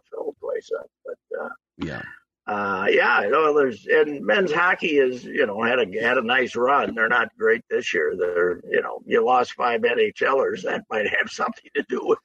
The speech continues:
Speaker 1: the fact
Speaker 2: But even
Speaker 1: that
Speaker 2: them, it's like,
Speaker 1: that
Speaker 2: okay,
Speaker 1: they
Speaker 2: they're gonna be good and competitive every year. But at the end of the day, they haven't, like, the, the bar there is championship, and they haven't
Speaker 1: Yes,
Speaker 2: won one
Speaker 1: right.
Speaker 2: in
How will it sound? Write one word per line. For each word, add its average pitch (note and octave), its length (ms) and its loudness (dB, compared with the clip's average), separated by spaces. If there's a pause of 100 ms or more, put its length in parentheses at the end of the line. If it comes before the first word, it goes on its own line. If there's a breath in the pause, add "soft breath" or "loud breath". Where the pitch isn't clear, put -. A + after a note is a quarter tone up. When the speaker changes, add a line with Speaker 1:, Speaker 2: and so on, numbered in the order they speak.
Speaker 1:
the C3 60 -14
fact - 200 -10
Speaker 2:
But D3 120 0
even G3 240 0
Speaker 1:
that D#3+ 100 2
Speaker 2:
them, F#3+ 120 0
it's E3 160 -4
like, D3 180 2
Speaker 1:
that C#3+ 60 -4
Speaker 2:
okay, D3+ 140 0
Speaker 1:
they C#3 60 2
Speaker 2:
they're C3+ 120 2
gonna D#3 180 0
be C#3+ 140 0
good C3 220 2
and B2+ 120 0
competitive A2+ 460 2
every G2 200 2
year. F2+ 220 0
But G2+ 140 0
at A2+ 100 -2
the A#2+ 100 0
end C3+ 80 0
of B2+ 60 -2
the A2 80 -2
day, A#2 240 2
they F#2+ 140 -2
haven't, A2 340 0
like, F#2 160 -6
the, A2 80 -2
the G2+ 240 -4
bar C3 340 0
there B2 300 0
is B2 240 0
championship, E2 800 -4
and F#2 100 -2
they G2+ 80 0
haven't A2+ 220 0
Speaker 1:
Yes, D3 140 4
Speaker 2:
won A2 160 0
one F2+ 200 0
Speaker 1:
right. E2+ 80 0
Speaker 2:
in D#2+ 160 -4